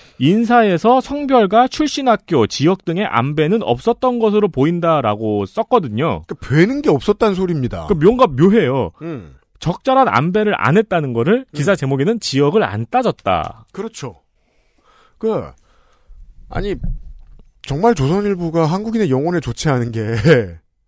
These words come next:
Speaker 2: 이렇게 말해도 된다고 믿게 되잖아요, 사람들은.
Speaker 1: 그러니까요.
Speaker 2: 네.
Speaker 1: 네. 서울만 육십 퍼센트를 차지해놓고 지역을 안 따졌다. 그러다 보니까 서울 비율이 <laughs> 올라갔다.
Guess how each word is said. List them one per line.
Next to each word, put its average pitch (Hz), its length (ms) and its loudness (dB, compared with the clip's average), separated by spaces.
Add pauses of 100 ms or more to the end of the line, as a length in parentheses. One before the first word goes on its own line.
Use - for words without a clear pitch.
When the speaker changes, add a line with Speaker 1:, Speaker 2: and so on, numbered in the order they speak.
(340)
Speaker 2:
이렇게 208 480 0
말해도 147 440 -2
된다고 202 540 -4
믿게 156 380 -4
되잖아요, 180 480 4
사람들은. 110 560 -6
Speaker 1:
그러니까요. 98 800 2 (240)
Speaker 2:
네. 110 480 -4
Speaker 1:
네. 127 380 2 (200)
서울만 294 720 2
육십 165 260 -2
퍼센트를 226 420 2
차지해놓고 220 460 0
지역을 190 360 0
안 170 100 -2
따졌다. 170 480 -2
그러다 233 260 0
보니까 220 200 0
서울 240 260 2
비율이 175 260 4
<laughs> - 40 -8
올라갔다. 147 460 -2